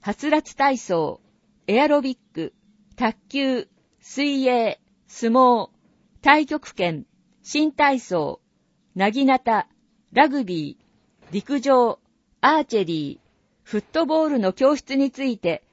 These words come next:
申し込みを開始します。日時や申し込み方法、費用など、詳細は市ホームページへ。ガイド、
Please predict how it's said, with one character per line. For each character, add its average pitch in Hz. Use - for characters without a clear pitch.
申 277
し -
込 277
み 254
を 254
開 220
始 214
し 185
ま 165
す。 -
日 294
時 262
や 185
申 262
し -
込 294
み 277
方 269
法、 185
費 311
用 311
な 208
ど、 165
詳 277
細 254
は 233
市 320
ホ 262
ー 254
ム 254
ペ 233
ー 190
ジ 151
へ。 139
ガ 269
イ 254
ド、 165